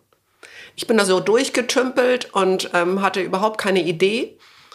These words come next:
Hab auch eine Ausbildung gemacht als Immobilienfrau, k-, ähm, kau-, aber das passt überhaupt nicht zu mir. Aber, ähm, zumindest habe ich eine abgeschlossene Ausbildung. Das habe ich auch meinen Söhnen mit auf den Weg gegeben, dass das nicht schaden könnte.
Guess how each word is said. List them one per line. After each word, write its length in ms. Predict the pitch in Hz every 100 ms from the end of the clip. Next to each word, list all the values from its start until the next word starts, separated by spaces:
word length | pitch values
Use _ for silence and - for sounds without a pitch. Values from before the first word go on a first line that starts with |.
| -
Hab 180 | 175 -
auch 120 | 165
eine 140 | 147 -
Ausbildung 420 | 156 - 165 156
gemacht 240 | 156 151
als 120 | - -
Immobilienfrau, 1160 | 147 151 190 180 170 160 160 143 147 147 143 147
k-, 140 | - 147
ähm, 140 | 131
kau-, 240 | - 151 -
aber 360 | 143 143 113
das 160 | 123 -
passt 240 | - 170 180
überhaupt 320 | 160 147 147
nicht 180 | 143 -
zu 80 | 151
mir. 320 | 143 165 185 - - _ _ _ _ _ - - - -
Aber, 340 | 143 143 143 143
ähm, 400 | 143 135 135 135 - - -
zumindest 340 | - 143 147 143
habe 120 | 127
ich 120 | -
eine 220 | 151 147
abgeschlossene 600 | - - - 135 - 127
Ausbildung. 680 | - 165 - 160 160 151 151
Das 160 | - 147
habe 120 | 147
ich 100 | 98
auch 140 | 151
meinen 200 | 175 151
Söhnen 200 | 139 147
mit 100 | 151
auf 80 | -
den 100 | 143
Weg 100 | 147
gegeben, 260 | 147 143 135
dass 120 | 139
das 160 | 143 143
nicht 180 | 131
schaden 320 | - 135 143 160
könnte. 440 | 165 156 165